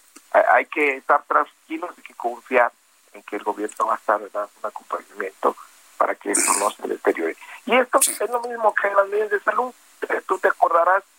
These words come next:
Speaker 1: que había polémica que si se declaraba la emergencia ya o no, se había que esperar una semana, muchos creían que entraron tarde, otros creían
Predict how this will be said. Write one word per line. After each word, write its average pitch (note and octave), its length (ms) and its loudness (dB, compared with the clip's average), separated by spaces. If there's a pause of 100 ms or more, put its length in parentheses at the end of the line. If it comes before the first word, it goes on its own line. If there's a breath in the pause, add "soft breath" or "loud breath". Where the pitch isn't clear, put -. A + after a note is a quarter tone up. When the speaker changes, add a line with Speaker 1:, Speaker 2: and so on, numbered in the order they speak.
(300)
Speaker 1:
que D#3 80 0
había E3 260 -4
polémica F3+ 600 0
que D3+ 180 -8 (120)
si D3+ 160 -20 (400)
se D#3 600 0 (920)
declaraba D#3+ 680 4
la D#3+ 60 0
emergencia D3+ 560 -6
ya D3 180 2
o C#3+ 120 -2
no, F3+ 400 4
se E3+ 80 -4
había D#3 140 -8
que - 120 -18
esperar D3 360 -2
una C3+ 100 -12 (120)
semana, F3+ 400 -2 (480 soft breath)
muchos E3 280 -4
creían D3+ 340 2
que C#3+ 120 0
entraron C#3+ 480 0
tarde, E3 320 2
otros E3+ 300 0
creían D3+ 220 -2